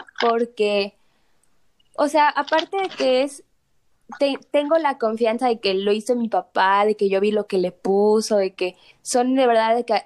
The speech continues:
que súper ingredientes y que, y que ninguno me, me hace daño, o sea, todo es, todo lo que tiene es bueno.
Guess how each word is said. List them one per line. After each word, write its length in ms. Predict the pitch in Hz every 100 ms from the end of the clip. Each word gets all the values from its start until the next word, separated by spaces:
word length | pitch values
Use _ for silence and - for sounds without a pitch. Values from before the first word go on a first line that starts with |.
| 214
que 140 | 214
súper 340 | 202 254 254 240
ingredientes 720 | 240 220 196 202 208 233 226
y 60 | 214
que, 220 | 190 185 -
y 180 | 214
que 140 | - 196
ninguno 480 | 196 208 277 302 320
me, 160 | 285
me 240 | 233 240 226
hace 240 | 233 269
daño, 320 | 240 208 240 262
o 60 |
sea, 140 | 214 202
todo 280 | - 214
es, 200 | 220 214 -
todo 220 | 254 277
lo 120 | 302
que 100 | 285
tiene 280 | 240 240 247
es 100 | 247
bueno. 500 | 220 220 214 208 453